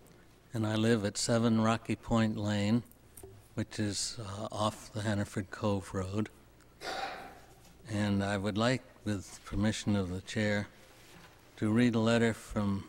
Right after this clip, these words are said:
Missus Elizabeth Peterson relative to this whole,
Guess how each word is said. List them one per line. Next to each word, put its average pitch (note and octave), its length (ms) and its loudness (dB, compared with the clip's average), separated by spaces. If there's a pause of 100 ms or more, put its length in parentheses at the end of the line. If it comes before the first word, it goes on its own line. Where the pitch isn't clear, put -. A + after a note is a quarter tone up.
(140)
Missus G#2+ 440 -2
Elizabeth G#2 600 -2
Peterson G#2+ 640 0 (540)
relative G2+ 500 0
to G2 140 -2
this F#2+ 240 -2
whole, G2+ 420 0